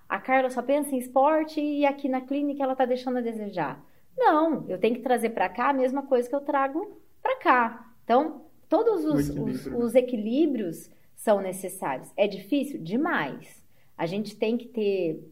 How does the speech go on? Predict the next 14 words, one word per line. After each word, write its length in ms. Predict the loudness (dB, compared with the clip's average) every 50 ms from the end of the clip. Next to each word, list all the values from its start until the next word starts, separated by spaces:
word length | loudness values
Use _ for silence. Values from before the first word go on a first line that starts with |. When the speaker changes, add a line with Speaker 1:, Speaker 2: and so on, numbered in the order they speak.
| -20 -12 -4
Speaker 1:
é, 640 | 0 2 2 4 4 4 2 2 0 -2 -2 -4 -4 -2
pensar 480 | -2 -2 -2 -2 -4 -2 0 0 0 -2 -4 -4
sempre, 640 | -6 -4 -2 -2 -2 -4 -4 -4 -6 -6 -6 -6 -8 -12 -18 -20 -20 -20 -20 -20
estudar 460 | -20 -8 -2 0 0 4 6 6 6 6
muito. 460 | 4 2 0 -2 -2 -4 -4 -6 -6
Eu 100 | -4 -2
sempre 240 | -2 -2 -2 -2 -2
falo 240 | -2 0 0 0
que 180 | -2 -6 -8 -8
o 80 | -6 -6
estudo 640 | -8 -10 -8 -4 -2 -2 -2 -2 -4 -6 -8 -8 -8 -8
edifica 560 | -8 -8 -10 -12 -8 -2 -2 -2 -2 -2 -6
as 80 | -8
pessoas. 720 | -8 -10 -12 -10 -6 -4 -2 -2 0 0 -2 -4 -4 -6